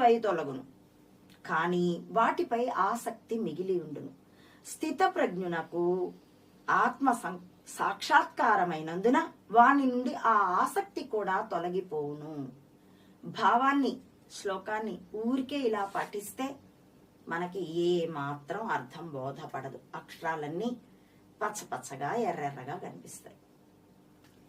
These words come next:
దీన్ని వివరించుకుంటే ఇది ఎంత రుచిగా, ఎంత మాధుర్యంగా ఉంటుందంటే,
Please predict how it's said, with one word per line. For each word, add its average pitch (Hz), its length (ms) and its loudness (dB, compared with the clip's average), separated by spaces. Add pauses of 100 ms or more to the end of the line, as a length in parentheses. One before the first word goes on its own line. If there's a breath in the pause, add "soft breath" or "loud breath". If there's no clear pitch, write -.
(400)
దీన్ని 285 320 4 (340)
వివరించుకుంటే 294 880 4
ఇది 240 200 2
ఎంత 233 280 -2 (220)
రుచిగా, 233 500 0 (200)
ఎంత 185 160 -8 (160)
మాధుర్యంగా 208 600 -4 (120)
ఉంటుందంటే, 170 540 -8